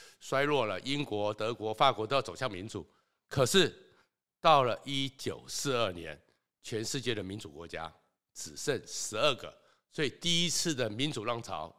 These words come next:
到第一次的民主退潮，中间不到二十年。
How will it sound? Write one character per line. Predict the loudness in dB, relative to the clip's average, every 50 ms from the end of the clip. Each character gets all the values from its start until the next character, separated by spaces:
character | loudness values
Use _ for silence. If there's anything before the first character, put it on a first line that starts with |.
| _ _
到 | -6 -6
第 | -6 -6 -10 -10
一 | -10
次 | -8 -8 -8 -10
的 | -8
民 | -8 -8 -8
主 | -10 -10
退 | -8 -8 -8 -8
潮， | -8 -10 -10 -12 -14 _ _ _ _ _ -6
中 | -6 -6 -4
间 | -2 -4 -4 -4 -8
不 | -14 -14 -4
到 | -2 -2 -2 0
二 | -4 -8
十 | -8 -8 -10 -10
年。 | -12 -14 -14 -16